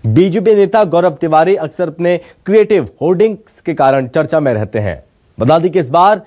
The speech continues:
बीजेपी नेता गौरव तिवारी ने रीवा शहर के सिरमौर चौराहे में होर्डिंग लगवाया, जिस पर लिखा है, "मोदी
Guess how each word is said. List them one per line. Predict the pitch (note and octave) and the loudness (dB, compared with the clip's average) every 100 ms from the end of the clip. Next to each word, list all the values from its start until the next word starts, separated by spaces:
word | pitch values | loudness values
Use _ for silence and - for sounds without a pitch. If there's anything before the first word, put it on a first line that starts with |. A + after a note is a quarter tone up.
| _ _ _ - | _ _ _ -16
बीजेपी | G#2+ C#3 G3+ C4 C4 | -4 0 2 2 2
नेता | A#3 G#3+ G#3+ A3 | 2 2 4 4
गौरव | F3+ F3+ G3 | 2 0 0
तिवारी | D#3 F3+ E3+ F#3+ | 0 0 0 0
ने | F#3+ F#3 | 0 0
रीवा | A2+ D3+ F3 E3+ | 0 -2 0 0
शहर | - F3 E3 | 0 -2 0
के | E3+ F3 | 0 -2
सिरमौर | - D#3+ D3+ F#3+ G3 | 0 -2 2 2 2
चौराहे | F#3 D#3+ E3 G3+ | 0 -2 0 0
में | F#3 A2+ F2+ _ _ - | 0 -2 -4 _ _ -6
होर्डिंग | D#3+ F#3+ A#3+ G#3+ | 0 2 2 0
लगवाया, | C#3+ G2+ F#2 G2 C#3 C4 | -2 -2 -2 -2 -4 -6
जिस | D3 | -8
पर | - | -2
लिखा | A#2+ A#2+ - C#3+ | -2 -2 0 0
है, | D3 F#3 A#3 - _ - | 2 0 0 -6 _ -6
"मोदी | B2+ E3 F#3+ G#3+ A#3 A3 | 0 2 4 2 2 -2